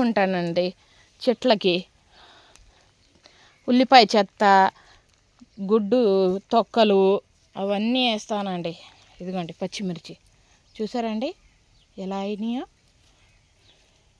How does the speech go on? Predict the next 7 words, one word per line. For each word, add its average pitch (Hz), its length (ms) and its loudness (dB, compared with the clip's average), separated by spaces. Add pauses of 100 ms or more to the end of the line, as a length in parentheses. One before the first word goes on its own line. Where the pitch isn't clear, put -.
(3000)
ఇదిగోండి 165 440 -12 (420)
ఈ - 20 2 (120)
చెట్లకేనండి 269 760 0 (280)
నేను 214 160 -2 (120)
కొమ్మలు 254 400 2
క-, 208 380 2 (100)
కట్ 220 160 -4